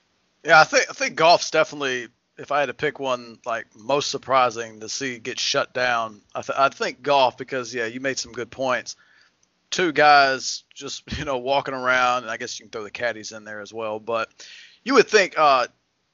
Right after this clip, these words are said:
th-, that's, there's no contact, like, physical contact in that sport. It's just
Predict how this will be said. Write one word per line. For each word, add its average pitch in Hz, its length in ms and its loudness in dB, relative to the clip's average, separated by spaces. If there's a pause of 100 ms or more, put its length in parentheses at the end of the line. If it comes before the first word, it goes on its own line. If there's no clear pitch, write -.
(100)
th-, - 180 -18
that's, - 340 -2 (500)
there's 170 200 -6
no 196 140 2
contact, 120 920 -2
like, 123 180 -4 (200)
physical 135 380 -6
contact 117 600 -2
in 95 80 -20
that 92 160 -10
sport. 101 340 -12
It's 107 160 -10
just 104 440 -8